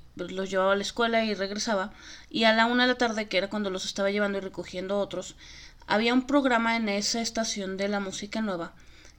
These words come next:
que estaba muy, pues, pelangochón, o sea, sí, de repente, pues, como que no era para que los niños estuvieran escuchando,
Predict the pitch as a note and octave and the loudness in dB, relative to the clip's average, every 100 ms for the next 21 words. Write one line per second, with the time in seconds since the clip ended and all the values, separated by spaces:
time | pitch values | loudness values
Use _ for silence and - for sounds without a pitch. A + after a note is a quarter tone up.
0 | - A#3+ A#3 B3+ C#4 C#4+ B3+ C4 C4+ C#4 | -2 0 2 4 6 8 8 8 6 4
1 | - - - - C#4 C4+ - - - - | -4 -20 -20 0 0 0 -6 -20 -20 -20
2 | - - - - - - G#3 G3 F#3+ F#3+ | -20 -20 -20 -20 -18 -2 0 2 0 -2
3 | F#3+ F#3+ F3+ - - - G3+ F#3+ F#3 - | -4 -4 -6 -6 -6 -4 0 0 -2 -8
4 | - - - - - - - G3+ - - | -16 -16 -14 -14 -12 -8 -8 -8 -2 2
5 | B3+ C#4 C4+ A#3+ A3 A#3 A#3+ B3 B3 B3 | 6 6 6 4 0 -4 0 2 4 4
6 | A#3+ G#3+ F#3 F#3 F3 F3+ - - - - | 4 0 -2 -4 -6 -10 -14 -20 -18 -18
7 | - G3 - G#3+ G#3 G3 G#3+ A3+ B3+ C4 | -8 -6 -2 -2 -2 -2 -2 0 0 -2
8 | C4 F#3+ F#3 F#3 - E3+ F#3 G#3 A3+ A3+ | -6 -8 -8 -8 -8 -6 -2 -2 -2 -4
9 | - G3 G#3+ G#3 - A3+ B3 | -6 -4 -4 -6 -4 -4 -4